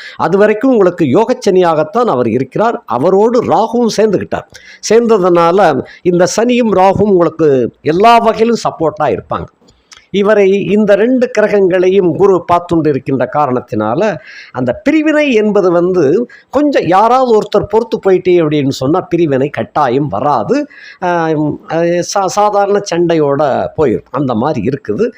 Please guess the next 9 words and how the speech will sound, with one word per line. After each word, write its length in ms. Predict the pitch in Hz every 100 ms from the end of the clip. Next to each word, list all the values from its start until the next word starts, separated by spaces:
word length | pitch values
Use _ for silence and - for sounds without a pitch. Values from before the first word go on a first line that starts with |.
| - - -
அதுக்கு 480 | 180 175 175 165
சனி 380 | 156 226 247 220
ராகு 340 | 165 196 196 175
வந்து 360 | 175 160 156
முழுக்க 360 | 135 180 196 170
முழுக்க 300 | 170 175 160
சப்போர்ட்டா 480 | - - 175 165 143
இருக்கின்ற 480 | 139 143 135 127 -
காரணத்தினால 580 | 156 135 - 117 120